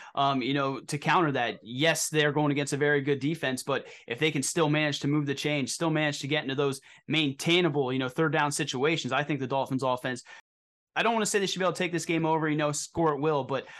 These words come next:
I like their odds a lot more than I guess, uh, the forty-niners odds against this defense. But that could just be the homer in me. I'm sure that's the homer in me, but,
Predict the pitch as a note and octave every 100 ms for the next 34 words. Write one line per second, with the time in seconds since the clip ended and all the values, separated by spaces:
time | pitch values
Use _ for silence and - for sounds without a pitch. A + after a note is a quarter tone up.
0 | - C#3+ E3 D#3+ D#3+ D#3 D3 A#2+ C#3+ C#3
1 | C#3 C3 C#3+ C3 C#3+ C#3 B2+ B2 C#3 C3+
2 | - C3 B2 A#2 - C#3+ C3+ C3+ C3 A#2+
3 | A#2 A2+ A#2 A2 A2+ - A#2+ A2+ B2 A2+
4 | B2 A#2 - - C3 D3+ E3+ D#3 F3 D#3+
5 | D3+ F3+ F#3+ F#3 G3 F#3+ B2+ - E3+ E3
6 | E3+ E3 E3+ E3 E3+ E3+ D3+ C#3+ C3